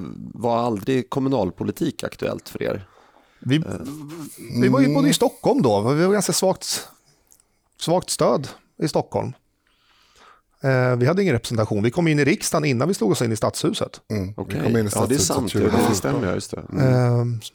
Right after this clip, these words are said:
Speaker 3: Nej, alltså,
Speaker 2: Stockholm
Speaker 3: när,
Speaker 2: har
Speaker 3: när det
Speaker 2: alltid varit
Speaker 3: stod,
Speaker 2: så.
Speaker 3: när det stod, eh, det, jag ska inte säga att jag någonsin har haft, liksom, gjort valet mellan att kandidera i Stockholm eller riksdagen.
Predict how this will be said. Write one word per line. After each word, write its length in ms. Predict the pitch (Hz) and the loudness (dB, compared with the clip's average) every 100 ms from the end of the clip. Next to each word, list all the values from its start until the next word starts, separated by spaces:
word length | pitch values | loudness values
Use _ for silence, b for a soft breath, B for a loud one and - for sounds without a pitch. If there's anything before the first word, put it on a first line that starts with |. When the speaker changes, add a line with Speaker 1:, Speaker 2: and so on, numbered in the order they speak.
| _ _ _ _ _ _ - | _ _ _ _ _ _ 0
Speaker 3:
Nej, 160 | 127 | 4
alltså, 180 | 120 120 | 4 4
Speaker 2:
Stockholm 60 | 127 | 4
Speaker 3:
när, 80 | 131 | 4
Speaker 2:
har 80 | |
Speaker 3:
när 60 | - | 4
det 60 | 123 | 4
Speaker 2:
alltid 140 | 123 | 4
varit 220 | 156 120 | 4 4
Speaker 3:
stod, 160 | 113 104 | 4 0
Speaker 2:
så. 60 | 117 | 2
Speaker 3:
när 120 | 120 | 4
det 100 | 117 | 4
stod, 500 | - - 110 107 104 | 2 0 0 0 0
eh, 60 | 107 | 0
det, 320 | 95 - 87 - 69 | 0 -4 -10 -10 -4
jag 160 | 98 | -2
ska 140 | - 120 | 0 -2
inte 140 | 101 | -2
säga 280 | - 104 95 | 0 2 2
att 100 | 92 | 2
jag 140 | 95 - - - | -2 -2 -12 -12
någonsin 600 | 107 110 98 92 92 92 | -6 -2 -2 -4 -6 -4
har 60 | 90 | -4
haft, 220 | 87 - | -4 -10
liksom, 340 | 90 - 85 - b b b b b b b _ _ _ - | -10 -8 -10 -14 b b b b b b b _ _ _ -18
gjort 280 | - 98 - | -6 -6 -4
valet 600 | 98 113 127 104 92 87 | -2 0 2 0 -2 -4
mellan 240 | 92 87 | -4 -4
att 120 | 85 - | -6 -4
kandidera 480 | 92 87 85 85 | -4 -2 -4 -4
i 40 | 85 | -6
Stockholm 640 | - 92 - _ 87 85 | -8 -10 -12 _ -10 -8
eller 160 | 82 85 | -8 -6
riksdagen. 600 | 104 - - - 71 | -8 -8 -8 -8 -10